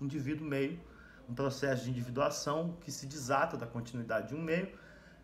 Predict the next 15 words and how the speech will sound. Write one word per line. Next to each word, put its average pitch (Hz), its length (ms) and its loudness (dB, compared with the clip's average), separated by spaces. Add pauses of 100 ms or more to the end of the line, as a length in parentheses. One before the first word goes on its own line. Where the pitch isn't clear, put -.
(880)
é, - 340 -4 (540)
por 143 120 0
meio 160 180 2
de 147 80 -2
uma 151 80 0
acoplagem 139 440 2
contínua 170 600 0
com 165 100 -4
uma 156 140 -2
potência 156 420 -2
informativa, 156 720 -2
estrutural 151 500 2
e 147 40 0
energética, 131 640 -2
né? 143 240 -4